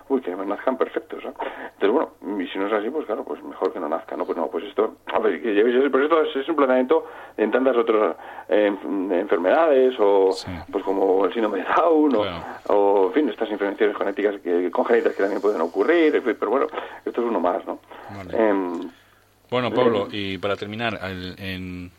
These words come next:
Speaker 2: bueno, en España, ¿cómo está la situación? ¿Qué, qué noticias
Speaker 1: Sí.
Speaker 2: tiene? Sí.
Speaker 1: Bueno, pues, bueno, en España ha habido algún casito, uno o dos, mm, importados,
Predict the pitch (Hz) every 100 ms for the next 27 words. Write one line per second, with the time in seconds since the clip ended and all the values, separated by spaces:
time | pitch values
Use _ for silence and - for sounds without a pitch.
0 | - 107 104 101 - 131 131 120 - 101
1 | - 85 - 80 78 _ - 98 95 95
2 | 90 101 98 95 92 85 135 90 - _
3 | - - 85 - - - 139 135 120 143
4 | 127 - 139 120 110 127 135 131 139 135
5 | 135 127 139 135 135 131 135 131 135 143
6 | 135 127 131 127 127 127 135 127 127 135
7 | 135 127 123 110 110 104 92 104 117 113
8 | - 147 156